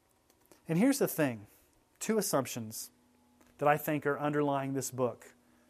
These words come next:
First assumption is Anabaptist theology rules the day. And you can go study the Anabaptists, um, basically in the same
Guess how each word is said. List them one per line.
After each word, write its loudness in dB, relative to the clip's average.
First 6
assumption 2
is 2
Anabaptist 2
theology 2
rules 2
the 2
day. -6
And -4
you -2
can -4
go 4
study 0
the -6
Anabaptists, -4
um, -12
basically 2
in 2
the -2
same 0